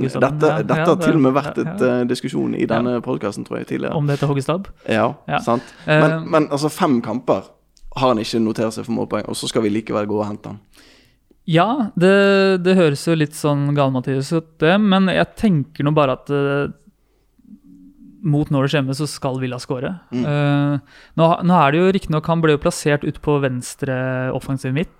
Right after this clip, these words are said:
Speaker 1: sist, og der var han jo ekstremt litt involvert, men det var jo mot Leicester, den kamp som var, som sies av de som så det, at det er verste kampen i Premier League i år.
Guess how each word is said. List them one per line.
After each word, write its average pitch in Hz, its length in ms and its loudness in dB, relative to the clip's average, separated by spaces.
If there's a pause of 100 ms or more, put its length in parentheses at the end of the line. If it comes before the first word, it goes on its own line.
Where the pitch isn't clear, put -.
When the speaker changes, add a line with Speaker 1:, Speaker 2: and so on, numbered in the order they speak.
Speaker 1:
sist, - 640 -4 (100)
og 156 80 -4
der 151 140 4
var 143 120 2
han 143 120 -2
jo - 100 -10
ekstremt 135 480 -4
litt 135 160 -8
involvert, 131 560 -2
men 151 220 2
det 156 100 4
var 135 140 2
jo 135 80 -6
mot - 100 -10
Leicester, 147 480 -6
den 143 720 -6
kamp 123 160 -10
som 135 160 -6
var, 180 160 2 (520)
som 139 360 -2
sies 127 400 -4
av 143 80 -2
de 127 120 -4
som 135 120 -4
så 131 160 -6
det, 131 80 -6
at 135 160 -14
det 127 140 -6
er 123 180 -10 (560)
verste - 400 -8
kampen 127 280 -8
i 127 40 -10
Premier 131 240 -4
League 123 160 -6
i 143 80 0
år. - 80 -6